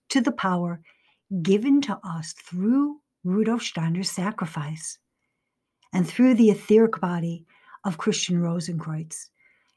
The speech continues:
and, and many others, martyrs and saints and initiates that have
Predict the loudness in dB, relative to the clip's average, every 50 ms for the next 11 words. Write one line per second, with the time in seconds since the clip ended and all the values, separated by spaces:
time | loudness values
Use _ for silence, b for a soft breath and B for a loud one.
0 | _ _ _ -2 0 0 -2 -2 -4 -2 2 4 6 6 6 8 8 6 6 6
1 | 2 2 2 2 2 2 0 -2 -4 -8 -10 -12 b b b b b b b b
2 | b b b 0 2 4 4 2 2 0 0 -2 -4 -6 -8 -6 -6 -6 -4 -2
3 | -2 0 0 0 -2 -4 -6 -8 -8 -8 -10 -10 -8 -6 -4 -2 -2 -2 -2 -2
4 | -4 -8 -10 _ -2 0 0 0 0 0 -2 -2 -2 -2 -4 -6 -8 -10 -10 -10
5 | -12 _ _ _ _ _ _ _ _ _ -8 -6 -4 -4 -4 -4 -6 -4 -4 -4
6 | -6 -8